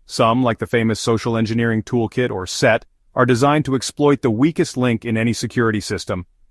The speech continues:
the human being. For example, an attacker could use set to clone the official WhatsApp website, creating a pixel-perfect fake login page.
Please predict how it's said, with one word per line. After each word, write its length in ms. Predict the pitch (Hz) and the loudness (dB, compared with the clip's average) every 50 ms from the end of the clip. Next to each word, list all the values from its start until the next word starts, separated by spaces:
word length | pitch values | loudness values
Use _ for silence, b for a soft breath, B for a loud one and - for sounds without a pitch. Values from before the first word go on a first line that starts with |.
| _ _ | _ _
the 80 | - 117 | -2 0
human 320 | 101 135 127 123 113 107 | 2 4 4 4 4 2
being. 440 | 95 113 110 107 95 92 90 87 - _ _ _ _ _ _ _ _ | 2 0 0 0 -2 -6 -10 -14 -18 _ _ _ _ _ _ _ _
For 200 | - 143 139 127 | 0 2 2 2
example, 480 | 113 123 143 143 139 - 156 151 139 | 2 2 2 2 2 2 0 0 0
an 100 | 120 120 | 0 0
attacker 480 | 117 104 - 147 139 139 135 - 151 139 | -2 -2 0 0 0 2 0 0 -2 -2
could 220 | - - 123 107 | -2 -2 -2 0
use 240 | 113 120 123 110 - | 0 0 0 0 0
set 320 | - - 139 131 123 - | 0 0 2 2 0 0
to 100 | - 110 | -6 -10
clone 440 | - - - 147 147 160 170 170 160 | -8 -4 0 2 2 2 2 2 2
the 100 | 139 127 | 2 2
official 420 | 117 - - 143 127 - 139 120 107 | 0 0 0 -2 0 0 0 0 0
WhatsApp 480 | 113 127 120 - - 120 110 101 - | 0 0 0 0 0 0 0 0 0
website, 500 | 113 117 113 98 - - 101 92 87 - _ _ _ _ _ _ - | 0 -2 0 -2 -2 -4 -4 -4 -4 -6 _ _ _ _ _ _ -6
creating 380 | - 135 131 131 127 123 117 | -2 0 2 2 2 2 0
a 60 | 107 | -2
pixel-perfect 880 | - _ - 165 156 - - 156 143 - - 143 135 120 - 120 104 - | -2 _ -4 -4 -4 -2 -2 -2 -2 -2 0 -2 -2 -2 -2 -4 -6 -6
fake 320 | - - - 123 120 - | -6 -2 0 0 0 -2
login 440 | - 110 117 120 120 110 104 95 90 | -2 0 2 2 2 2 0 -4 -4
page. 440 | - 101 90 85 82 80 - - | -4 -6 -6 -8 -8 -12 -14 -18